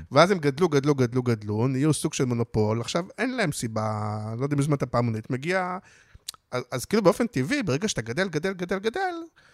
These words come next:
זאת אומרת, אני כבר יכול קצת לחפף בניקיון ובזה, הם, הם באים, הם כבר רגילים לבוא אליהם, יבואו אליהם ממילא, מה שאני, שם קוד מקדונלדס כזה. שוב, זה לא קורה אצלכם.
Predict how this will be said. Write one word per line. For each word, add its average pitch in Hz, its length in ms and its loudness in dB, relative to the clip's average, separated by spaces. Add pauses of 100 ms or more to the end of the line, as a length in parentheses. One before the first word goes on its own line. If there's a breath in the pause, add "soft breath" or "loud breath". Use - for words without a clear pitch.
(100)
זאת - 160 -8
אומרת, 294 280 4
אני 262 160 -2
כבר - 200 -2
יכול 254 200 0
קצת - 200 -6
לחפף 156 320 -2
בניקיון 117 720 0
ובזה, 110 720 -2
הם, - 240 -6
הם 214 260 -4
באים, 277 240 2 (140)
הם 208 160 -8
כבר 214 120 -4
רגילים 240 280 -2
לבוא 262 220 4
אליהם, 175 260 0
יבואו 147 220 2
אליהם 226 120 2
ממילא, 160 320 2 (300)
מה 131 100 -8
שאני, 139 200 -8 (260)
שם 151 120 -4
קוד 143 200 -4
מקדונלדס 135 440 0
כזה. - 220 -10 (580 soft breath)
שוב, 147 380 6
זה 110 100 0
לא 131 80 4
קורה 165 260 2
אצלכם. 117 420 0